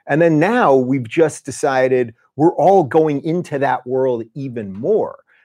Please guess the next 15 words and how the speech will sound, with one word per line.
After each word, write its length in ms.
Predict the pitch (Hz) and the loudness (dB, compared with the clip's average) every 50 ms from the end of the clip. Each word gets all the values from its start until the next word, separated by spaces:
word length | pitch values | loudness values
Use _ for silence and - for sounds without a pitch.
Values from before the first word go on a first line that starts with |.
| _ _ 120 | _ _ -6
And 120 | 131 131 | -2 0
I 80 | 127 131 | 0 2
just 160 | 147 160 - | 0 0 2
think 180 | - 139 117 123 | 0 0 2 2
we 80 | 139 | 4
have 160 | 143 131 117 | 2 2 2
to 80 | - 123 | 0 -6
be 160 | 107 110 107 | -6 -6 -8
wise 560 | 101 107 110 123 147 185 185 127 107 104 - | -8 -6 -2 0 0 2 2 -2 -4 -6 -10
about 320 | 117 101 107 101 98 101 101 | -12 -10 -10 -10 -10 -10 -10
what 240 | 120 120 123 - 113 | -6 -6 -6 -6 -6
we're 100 | 110 95 | -12 -8
doing 300 | 101 147 190 220 190 117 | -6 -4 -2 -2 -4 -4
there. 340 | - - - - - - - 107 | -8 -12 -16 -20 -20 -20 -20 -16
Um, 560 | 104 104 101 101 98 98 95 95 101 107 | -14 -12 -12 -12 -12 -12 -14 -16 -16 -18